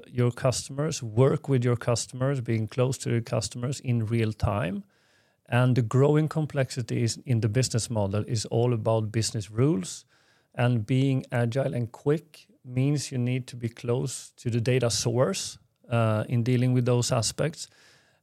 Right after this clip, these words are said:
And the, uh, applications that need to consume the data is built for a different purpose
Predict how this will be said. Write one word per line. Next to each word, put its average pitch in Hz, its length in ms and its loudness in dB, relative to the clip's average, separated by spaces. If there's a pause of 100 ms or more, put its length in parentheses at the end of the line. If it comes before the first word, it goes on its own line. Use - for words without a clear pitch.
(100)
And 131 380 6 (500)
the, 139 440 6
uh, 120 380 6
applications 127 1040 0
that 120 140 -2
need 123 240 0
to 120 40 -8
consume 156 600 0
the 123 100 2
data 104 480 0
is 113 160 0
built 117 280 0
for - 140 -2
a 110 60 2
different 131 360 -4
purpose - 480 -8